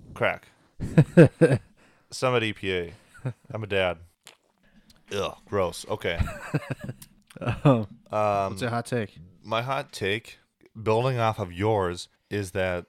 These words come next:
Speaker 1: the Bears will go through a third Q B.
Speaker 2: Wait, you mean Nick Foles is not gonna be the starter anymore?
Speaker 1: N-, there'll be a point in the season where neither Nick Foles or Mitch Trubisky will start the game.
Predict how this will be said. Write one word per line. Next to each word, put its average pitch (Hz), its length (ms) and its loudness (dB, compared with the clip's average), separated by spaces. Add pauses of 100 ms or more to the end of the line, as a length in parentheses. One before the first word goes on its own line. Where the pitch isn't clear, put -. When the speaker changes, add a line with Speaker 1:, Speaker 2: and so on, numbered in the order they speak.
(120)
Speaker 1:
the 110 140 -6
Bears 113 320 4
will 120 140 0
go 104 160 4
through 107 180 -2
a 101 60 2
third 98 260 -4
Q 101 160 -4
B. 90 280 -2 (280)
Speaker 2:
Wait, 127 220 -6
you 131 80 2
mean 127 160 6
Nick 123 160 2
Foles 120 440 4 (220)
is 110 160 -6
not 110 180 0
gonna 110 140 -2
be 110 80 0
the 107 100 -4
starter 107 360 -2
anymore? 131 380 0 (200)
Speaker 1:
N-, 101 140 -14 (240)
there'll 123 300 8
be 175 120 2
a 160 60 4
point 143 200 0
in 156 40 -2
the 156 80 -4
season 113 340 -4
where 101 340 0
neither 107 240 -4
Nick 107 160 -4
Foles 101 280 0
or 95 100 0
Mitch 98 240 -8
Trubisky 95 300 -6
will 90 160 -4
start - 280 -6
the - 60 -20
game. 90 300 -10